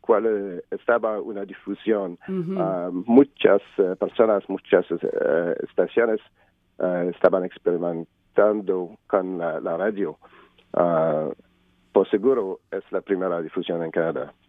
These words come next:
Speaker 1: pero en
Speaker 2: Ujú.
Speaker 1: todo el mundo es en otra historia.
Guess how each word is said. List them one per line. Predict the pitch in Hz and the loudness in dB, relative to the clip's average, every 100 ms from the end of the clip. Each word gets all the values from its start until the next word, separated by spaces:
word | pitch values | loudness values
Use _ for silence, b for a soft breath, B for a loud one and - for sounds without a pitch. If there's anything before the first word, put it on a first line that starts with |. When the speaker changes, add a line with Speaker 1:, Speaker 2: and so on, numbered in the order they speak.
| - | -2
Speaker 1:
pero | 90 80 80 76 _ _ _ - | 0 0 -4 -8 _ _ _ -12
en | 175 170 151 208 | -10 -8 -8 -8
Speaker 2:
Ujú. | 101 180 | -8 -6
Speaker 1:
todo | 113 113 | -2 0
el | 104 | 2
mundo | 107 110 98 90 90 _ _ - | 2 2 0 -2 -6 _ _ -16
es | - - - | -8 -6 -4
en | 87 | -4
otra | 80 - 80 76 67 71 | -4 0 0 0 -4 -6
historia. | 78 - 76 76 67 | -12 -4 -2 -2 -6